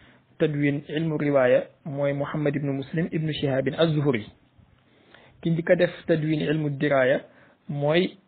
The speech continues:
Rama Hurmuzi. Léegi jamono ba nga xamante ne ñoom ci liñ doon dund dafay am impact.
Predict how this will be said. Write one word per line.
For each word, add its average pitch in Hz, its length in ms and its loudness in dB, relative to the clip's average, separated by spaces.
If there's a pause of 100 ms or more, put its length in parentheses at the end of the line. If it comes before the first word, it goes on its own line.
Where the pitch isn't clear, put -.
(140)
Rama 151 400 0
Hurmuzi. 143 420 -2 (1700)
Léegi 196 520 0 (520)
jamono 226 320 2
ba 180 100 0
nga 220 100 0
xamante 202 360 -4
ne 170 80 -2
ñoom 170 200 -2
ci 190 120 -8
liñ 185 120 0
doon 160 180 0
dund 151 180 -4
dafay 151 160 -4
am 151 120 -6
impact. - 460 -8